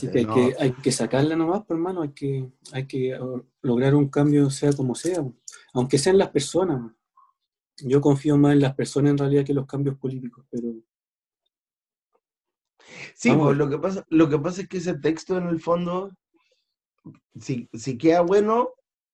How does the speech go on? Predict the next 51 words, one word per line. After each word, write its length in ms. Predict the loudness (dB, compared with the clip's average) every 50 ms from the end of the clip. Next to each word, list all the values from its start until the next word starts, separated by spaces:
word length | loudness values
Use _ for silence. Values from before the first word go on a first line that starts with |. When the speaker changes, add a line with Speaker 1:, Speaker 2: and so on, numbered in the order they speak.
| _ _ _ _ _ _ _ _
Speaker 2:
va 180 | -4 0 2 2
a 40 |
reflejar 480 | 2 0 -4 -4 -6 -6 -6 -6 -6 -4
cómo 200 | -6 -4 -4 -4
es 60 | -2
la 120 | -4 -4 -6
sociedad, 460 | -8 -12 -10 -8 -8 -4 -4 -6 -6 -6
pues, 120 | -10 -14
weón, 340 | -14 -16 -20 _ -20 -20 _ _ _ _
y 320 | -10 -8 -8 -8 -8 -8
las 120 | -8 -6 -6
necesidades, 920 | -6 -8 -8 -12 -14 -12 -8 -6 -4 -2 0 0 2 2 2 2 0 0
y 40 | 0
los 160 | 0 0 0
anhelos, 480 | -2 -4 -4 -2 -2 0 2 2 2
Speaker 1:
Va, 40 | 2
Speaker 2:
y 40 | 2
las 120 | 2 0
Speaker 1:
va, 20 | -2
va 40 | 0
a 160 | -2 -2 -2
reflejar 260 | -2 0 0 2 2
Speaker 2:
esperanzas. 220 | 2 2 2 2 2
Speaker 1:
más 160 | 2 0 -2
que 140 | -2 -2 0
nada 220 | 0 0 0 0
lo-, 240 | 2 2 2 2 2
los 180 | 0 -2 -2 -2
anhelos 420 | -4 -4 -4 -4 -4 -4 -6 -10 -8
de 80 | -8
la 100 | -8 -6
sociedad. 500 | -6 -8 -8 -6 -4 -4 -4 -4 -8 -12 _ _ _ _ _ _ _
Speaker 2:
Sí, 160 | 4 4 4
pues, 180 | 6 4 2 2
los 120 | 2 2 2
Speaker 1:
Sí. 60 | 4
Speaker 2:
anhelos 260 | 4 4 4 4 4
de 60 | 4
la 100 | 2 2
sociedad 400 | 0 -4 -10 -6 -2 0 2 2
y 80 | 2 2
las 120 | 2 0
esperanzas 520 | 0 0 -2 -2 0 0 -2 -2 -2 -4 -4
de 80 | -2
la 120 | -4 -4 -6
sociedad, 440 | -8 -10 -8 -4 -4 -6 -6 -8 -14
pues, 140 | -18 -20 -20 -20 -20 -20
weón. 120 | -20 -20 _ _ _ _
Speaker 1:
Sí, 180 | -12 -8 -8 -8
pues. 140 | -8 -12 _
Speaker 2:
¿Cachai? 460 | -8 -6 -6 -4 -4 -4 -4 -4 -6